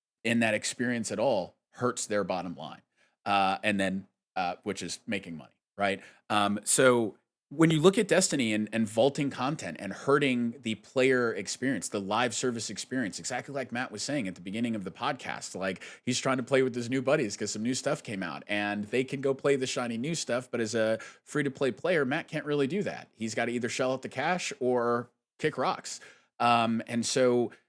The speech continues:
people are not happy, uh, especially when content that they paid for, uh, is vaulted. Uh, and I know this whole episode is not supposed to be Destiny oriented, but since it,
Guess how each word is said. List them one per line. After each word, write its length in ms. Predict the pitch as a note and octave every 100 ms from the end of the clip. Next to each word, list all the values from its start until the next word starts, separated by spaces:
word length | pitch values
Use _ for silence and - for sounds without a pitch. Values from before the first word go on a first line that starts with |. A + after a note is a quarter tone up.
| _ _
people 280 | - A#3 B3
are 120 | F3
not 240 | C#3+ E3+ -
happy, 500 | G3 A#3+ G2 D2+ G2+ A2
uh, 240 | A2 A2
especially 760 | G#2+ - F#3 G3 F#3 F3 D#3+ D3+
when 380 | C3+ C3+ C3+ C3
content 500 | D3+ D3 C3+ C#3 -
that 160 | A#2
they 100 | A#2
paid 400 | G#2 - F3+ F#3
for, 380 | - F#2+ A#1+ - _ _ _ -
uh, 180 | G#2 G#2
is 200 | A#2 G2+
vaulted. 480 | - D3+ F#3 - B1 _ _ _ -
Uh, 320 | G2 G2+ G2 -
and 400 | A#2 A#2 A2 - _
I 100 | B2
know 400 | C#3 F3+ G3 F#3+ -
this 300 | C#3 C#3 -
whole 260 | D#3+ E3+ C#3+
episode 440 | C#3+ D3 D3 C#3
is 140 | A2
not 220 | A#2 A2+ -
supposed 300 | - B2+ -
to 60 |
be 160 | A#2+ G#2+ G#2+ -
Destiny 420 | G#2 - A2 G#2+
oriented, 720 | G2+ A2 B2+ - - F#3 E3 _
but 340 | G#3+ B2+ -
since 240 | - C3+
it, 100 | C3